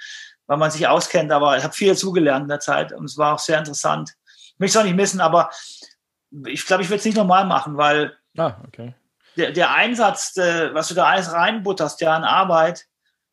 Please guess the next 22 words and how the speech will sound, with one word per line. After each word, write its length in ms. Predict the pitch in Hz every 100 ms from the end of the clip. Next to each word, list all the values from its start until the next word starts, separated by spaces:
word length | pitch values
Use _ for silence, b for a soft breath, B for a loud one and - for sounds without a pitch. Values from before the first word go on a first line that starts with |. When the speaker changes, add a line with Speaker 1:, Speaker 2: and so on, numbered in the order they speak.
| _
Speaker 1:
ist 140 | 160
schon 140 | 185 170
extrem, 440 | 170 - 180 185
weil 360 | 165 160 160 -
so 140 | - 165
viel 100 | 180
bleibt 240 | 180 175
nicht 160 | 175 170
hängen 280 | 175 175
halt 200 | 139 127
am 140 | 131 78
Ende 160 | 76
des 100 | 143
Tages, 380 | - 110 - -
ne? 200 | 143 147 143
Also 340 | 135 143 135 b b b
Gastro 420 | 147 147 - 202 180
ist 140 | 170
schon 380 | 185 175 170 151
mehr 260 | 160 180 196
Herzblut 600 | 185 180 190 - 202 185
als, 580 | 170 170 151 - - -